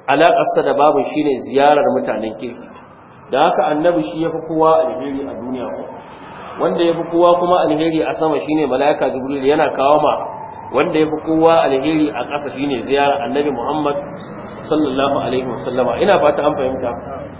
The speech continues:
Wa an Abi Sa'id al-Khudri radiyallahu anhu, an annabi sallallahu alaihi wasallama, annabi ya ce,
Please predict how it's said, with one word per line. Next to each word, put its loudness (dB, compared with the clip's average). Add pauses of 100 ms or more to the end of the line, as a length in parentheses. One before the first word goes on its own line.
(480)
Wa 4
an 4
Abi 2
Sa'id -4
al-Khudri 0
radiyallahu 0
anhu, -4
an -2
annabi 0
sallallahu 0
alaihi 0
wasallama, -2 (120)
annabi -4
ya 0
ce, -6